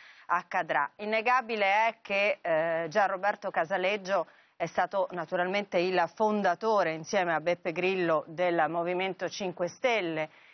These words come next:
e, e di lui, insomma, e del suo movimento molto probabilmente fra molti anni si, si parlerà, si continuerà a parlare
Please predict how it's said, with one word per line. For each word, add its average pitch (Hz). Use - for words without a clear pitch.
e, 247
e 202
di 214
lui, 214
insomma, 180
e 165
del 175
suo 226
movimento 185
molto 175
probabilmente 170
fra 156
molti 160
anni 180
si, 156
si 151
parlerà, 165
si 185
continuerà 165
a 151
parlare 190